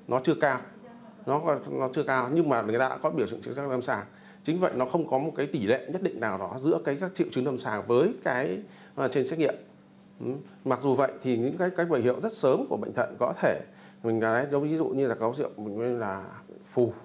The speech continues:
đấy, phù ở bàn, bàn chân, phù mắt cá chân hay phù mặt. Đấy,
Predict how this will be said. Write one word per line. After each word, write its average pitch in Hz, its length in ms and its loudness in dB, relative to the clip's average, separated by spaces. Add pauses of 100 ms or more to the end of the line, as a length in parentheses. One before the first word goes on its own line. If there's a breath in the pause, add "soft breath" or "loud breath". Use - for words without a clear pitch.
(640 loud breath)
đấy, 113 100 0
phù 107 320 0
ở 92 60 -2
bàn, 110 340 0 (180)
bàn 110 200 0
chân, 131 280 2
phù 113 100 -8
mắt 120 200 -2
cá 123 140 2
chân 135 280 2
hay 117 100 0
phù 110 160 -2
mặt. 104 180 0 (460 loud breath)
Đấy, 113 200 0